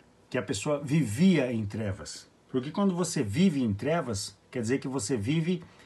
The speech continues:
sem entendimento, você não enxerga a verdade. É diferente de que você ser trevas. E a pessoa, quando está no mundo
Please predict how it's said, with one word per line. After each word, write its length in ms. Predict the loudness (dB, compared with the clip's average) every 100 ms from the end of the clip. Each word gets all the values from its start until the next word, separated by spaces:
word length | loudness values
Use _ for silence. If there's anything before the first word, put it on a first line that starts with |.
| -16
sem 440 | -10 -2 -2 0
entendimento, 800 | 0 2 0 0 0 0 -2 -2
você 240 | -6 -4 -2
não 240 | -2 0
enxerga 680 | -2 -2 2 4 4 0 -6 _ _ _ _ -10
a 80 | -4
verdade. 640 | -2 -2 -4 -6 -10 -20 _ -12
É 60 |
diferente 580 | -8 -6 -4 -2 -2 -2
de 100 | -10
que 160 | -10 -6
você 300 | -6 -6 -6
ser 720 | -6 -4 -4 4 4 4 -2
trevas. 520 | -6 -6 -6 -8 -16 -20 _ _ _ _ _ _ _ _ _ _ _ _ _ _ -20 -20 -20 -2
E 60 | 2
a 60 |
pessoa, 380 | 2 2 0 -2
quando 260 | 0 0 2
está 580 | -2 -4 -2 -2 -2 -6 _ _ _ _ _ -20 -20 -20 _ _ _ -6
no 180 | 0 2
mundo 460 | 4 4 2 0